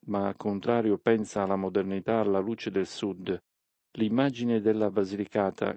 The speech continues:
che viene proposta è quella della terra del pensiero meridiano, di un luogo storico composito che sa ripensarsi e rivalutarsi, di una terra in cui si può scegliere di vivere finalmente liberi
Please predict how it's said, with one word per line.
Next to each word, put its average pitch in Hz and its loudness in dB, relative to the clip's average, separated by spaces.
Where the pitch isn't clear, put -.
che 104 -2
viene 117 -2
proposta 107 -2
è 104 -2
quella 139 0
della 107 2
terra 127 -2
del 110 2
pensiero 113 0
meridiano, 95 0
di 107 -2
un 110 2
luogo 127 2
storico 104 0
composito 110 -2
che 120 0
sa 147 2
ripensarsi 123 -2
e 110 2
rivalutarsi, 104 -2
di 107 -2
una 127 0
terra 139 2
in 113 2
cui 135 0
si 110 -4
può 135 -2
scegliere 123 0
di 107 -2
vivere 101 2
finalmente 113 0
liberi 117 0